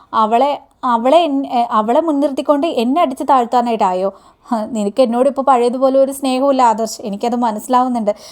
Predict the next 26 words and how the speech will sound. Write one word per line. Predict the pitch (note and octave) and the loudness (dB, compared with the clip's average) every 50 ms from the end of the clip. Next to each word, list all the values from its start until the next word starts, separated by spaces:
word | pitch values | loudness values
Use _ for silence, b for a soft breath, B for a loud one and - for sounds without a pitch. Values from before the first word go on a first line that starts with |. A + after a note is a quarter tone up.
| B B | B B
നിൻ്റെ | A3+ A3 A3 C4+ | 6 8 8 8
മനസ്സിലും | C4 C4+ A#3+ B3+ B3+ D#4+ C#4+ D4+ D4 | 6 4 4 2 2 0 -2 -2 -2
ഈ | D4+ D4 | -2 -2
വീട്ടിലും | C#4+ C#4+ C4+ C#4+ C#4 D4+ C#4 C#4 - - - | 0 0 0 0 0 0 0 -2 -2 -4 -4
എനിക്കിപ്പോൾ | A#3+ A#3 A#3+ A#3 - A#3 - C4 C4 B3 | -4 -4 -4 -4 -4 -4 -2 0 2 2
ഒരു | A#3+ B3+ C4+ D4+ E4 | 2 2 2 2 2
അവ-, | D#4 C4+ B3 B3+ A#3 G#3+ | 2 2 2 0 -2 -2
അവകാശവും | A3 A3 A#3+ A#3+ B3 B3+ B3 C4 - D4 C4+ B3+ | -2 0 0 0 0 0 -2 -2 -2 -2 -2 0
ഇല്ല, | A#3 A#3+ A#3 A#3+ B B B B B B | 0 -2 -2 -4 B B B B B B
ഒരു | B3+ A#3+ B3+ C4 D#4 | 2 4 4 2 2
വിലയില്ല | C#4+ C#4 A#3+ A#3+ B3+ C#4+ D4 C#4 B3+ C4 | 2 2 2 2 2 0 0 0 0 0
എന്നുള്ളത് | C4 C4 B3+ B3+ B3 B3+ | 0 0 0 0 0 -2
എനിക്ക് | B3+ B3 C#4 B3 | -2 -4 -4 -6
നന്നായിട്ട് | A#3+ A3+ A3+ A3+ A#3 A#3 C4 | -4 -2 0 0 0 2 0
അറിയാമെന്ന്" | A#3+ A3+ A3 G#3+ G#3+ A3+ A3 | 2 2 0 0 0 0 0
പറയണം. | G#3+ G3+ F#3+ F3+ - | 0 0 -2 -4 -6
അപ്പോൾ | G3+ - G3+ - _ B B B B B B _ - | -8 -8 -8 -10 _ B B B B B B _ 8
"നീ | A3+ G#3 G#3+ | 8 8 8
നിൻ്റെ | B3+ C4 C#4 B3+ C4+ | 8 6 6 6 6
ഭാര്യയും | B3 C4 B3+ A#3+ A#3+ C4 B3+ | 4 4 4 2 2 0 0
കൂടെ | C4+ C4 C4+ - | 2 2 2 2
എന്നോട് | - C4 A#3+ B3+ C4+ D4 | 0 0 0 2 2 2
ഇവിടുന്ന് | C#4 C4 C4+ C4+ C#4 | 2 0 0 2 2
ഇറങ്ങി | C4 A#3+ A#3+ B3+ C#4 | 2 2 2 0 2
പോകാനായിട്ടല്ലേ | D4+ D4 C#4+ C#4 C#4 C#4 C4+ C#4 C4+ B3 | 4 4 4 4 4 2 2 2 2 2
പറഞ്ഞത്? | A3 A3 G#3 G3+ G3+ F#3 | 2 2 0 0 0 -2